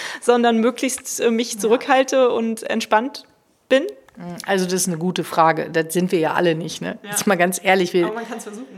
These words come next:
Speaker 1: <laughs>
Speaker 2: Ja,
Speaker 1: Tief
Speaker 2: genau.
Speaker 1: durchatmen.
Speaker 2: Kriegt der Hund auch mit.
Speaker 1: Okay.
Speaker 2: Also das ist aber definitiv klar. Wenn
Speaker 1: Ja.
Speaker 2: du aufgeregt bist,
Speaker 1: Mhm.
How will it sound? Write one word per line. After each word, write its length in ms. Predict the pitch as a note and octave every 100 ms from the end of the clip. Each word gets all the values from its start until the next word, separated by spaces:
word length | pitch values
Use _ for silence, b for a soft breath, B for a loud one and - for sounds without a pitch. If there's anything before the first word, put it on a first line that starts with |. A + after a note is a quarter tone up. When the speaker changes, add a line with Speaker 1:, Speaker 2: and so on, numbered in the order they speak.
| A#3+
Speaker 1:
<laughs> 220 | D4+ -
Speaker 2:
Ja, 140 | A3 G#3+
Speaker 1:
Tief 100 | G3+
Speaker 2:
genau. 200 | G#3+ F#3
Speaker 1:
durchatmen. 300 | F3+ - -
Speaker 2:
Kriegt 220 | - A3+
der 120 | A3
Hund 180 | G3 F#3+
auch 160 | E3+ D3+
mit. 260 | D3+ - -
Speaker 1:
Okay. 160 | A3 -
Speaker 2:
Also 240 | G3+ G#3+
das 220 | G3+ F#3+
ist 300 | - B3 -
aber 320 | G#3+ F#3 F3+ -
definitiv 920 | F#3+ E3+ B3 C#4 A#3+ A#3 A3+ G3+ -
klar. 400 | - D3+ D3 -
Wenn 120 | - F3+
Speaker 1:
Ja. 40 |
Speaker 2:
du 160 | G#3 B3+
aufgeregt 680 | - A#3+ A#3+ G3+ E3 D#3 D#3+
bist, 360 | F3+ G#3 -
Speaker 1:
Mhm. 180 | F#3+ F#3+